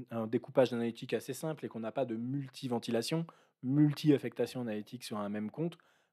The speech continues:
bah, n'hésitez pas, plutôt que de fonctionner ici en plan, on va fonctionner en colonne. Alors j'ai à nouveau fait la même erreur. Plan analytique, activité, voilà, j'ai pas validé. Hop là, comme tout à l'heure. Mon option, donc là par contre je l'ai bien validé.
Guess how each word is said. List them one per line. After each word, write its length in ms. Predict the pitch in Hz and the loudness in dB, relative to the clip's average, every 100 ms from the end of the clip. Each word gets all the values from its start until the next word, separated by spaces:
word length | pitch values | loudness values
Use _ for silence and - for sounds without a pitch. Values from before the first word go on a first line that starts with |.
| _ | _
bah, 140 | 104 | -2
n'hésitez 460 | 107 120 113 113 104 | 0 -2 -2 -2 0
pas, 340 | - 139 147 _ _ _ | 2 0 -2 _ _ _
plutôt 260 | 117 - | -6 -2
que 120 | 117 113 | 0 0
de 140 | 107 | 0
fonctionner 600 | - 156 143 - 139 135 | -2 -2 -2 0 0 2
ici 320 | 120 - 123 | 0 -2 -4
en 100 | 101 | -4
plan, 300 | 90 107 131 - _ _ - | -4 -6 -6 -12 _ _ -8
on 100 | 107 | -2
va 120 | 104 | -2
fonctionner 640 | - 123 - 123 117 110 - _ - | -2 -4 -2 0 0 -2 -6 _ 0
en 160 | 165 | 2
colonne. 480 | - 117 110 135 135 | 4 4 6 4 2
Alors 200 | 95 101 | -12 -12
j'ai 160 | 101 101 | -10 -8
à 100 | 117 | -4
nouveau 300 | 117 110 110 | -2 -2 -4
fait 120 | 107 | -4
la 100 | 98 | -8
même 160 | 98 95 | -8 -10
erreur. 320 | 95 117 135 _ _ _ _ _ _ _ _ _ _ _ - | -6 -6 -6 _ _ _ _ _ _ _ _ _ _ _ -20
Plan 140 | - 104 | -8 -8
analytique, 500 | 95 95 - 117 - | -6 -10 -10 -10 -10
activité, 480 | 104 - 95 92 117 | -14 -14 -18 -10 -8
voilà, 160 | 95 90 | -8 -10
j'ai 120 | 87 | -2
pas 160 | - | 2
validé. 420 | 113 104 101 101 - _ _ _ _ _ | 4 2 -2 -10 -12 _ _ _ _ _
Hop 180 | - - | -4 -4
là, 100 | 113 | -6
comme 160 | 95 101 | -6 -8
tout 120 | 101 | -8
à 100 | 98 | -8
l'heure. 140 | 90 - _ - - - _ | -8 -12 _ -20 -20 -20 _
Mon 160 | 135 135 | 2 4
option, 460 | 101 - 147 175 | 2 0 0 0
donc 180 | 147 104 | -2 0
là 140 | 143 120 | 0 2
par 180 | 110 | -4
contre 160 | 110 104 | -6 -10
je 80 | 101 | -8
l'ai 100 | 95 | -4
bien 160 | 117 | -2
validé. 440 | 131 101 92 139 | -2 -2 -2 -4